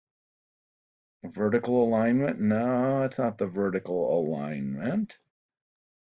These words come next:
Uh, the bounds. Okay, there, it's set from zero to a six, hundred sixty. Let's change that to one hundred to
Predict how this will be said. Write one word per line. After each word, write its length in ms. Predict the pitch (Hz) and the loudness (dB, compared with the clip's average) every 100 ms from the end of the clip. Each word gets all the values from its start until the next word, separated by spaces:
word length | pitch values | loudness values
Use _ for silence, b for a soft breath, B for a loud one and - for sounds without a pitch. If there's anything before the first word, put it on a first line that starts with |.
| _ | _
Uh, 840 | 95 101 101 92 90 87 87 80 60 | -10 -8 -6 -6 -4 -2 -2 -4 -4
the 120 | 104 92 | -2 -2
bounds. 800 | - 101 110 117 104 80 73 - | 0 4 6 6 4 2 -2 -6
Okay, 300 | - 104 104 | 2 4 4
there, 240 | 87 98 92 | 4 6 4
it's 140 | - | 4
set 160 | 143 131 | 2 2
from 200 | 123 95 | 2 2
zero 380 | 101 117 139 135 | 2 6 6 6
to 140 | 139 | 4
a 60 | 107 | 4
six, 380 | - 123 117 - B B | 4 0 0 -12 B B
hundred 240 | 123 113 | 4 4
sixty. 520 | 104 123 - - 175 - B - | 4 2 2 -2 -2 -2 B 0
Let's 240 | 294 - | 0 0
change 440 | - 185 147 107 104 | 2 6 6 4 4
that 380 | 110 107 - - | 6 6 4 0
to 420 | 110 98 95 90 _ _ _ _ | 4 6 6 2 _ _ _ _
one 420 | - 101 113 117 113 | -2 4 6 8 6
hundred 920 | 107 120 110 110 95 92 104 165 175 _ _ _ _ _ _ _ _ _ _ _ _ - | 2 4 8 8 8 8 8 6 2 _ _ _ _ _ _ _ _ _ _ _ _ -6
to 480 | 110 95 95 104 | 2 4 4 2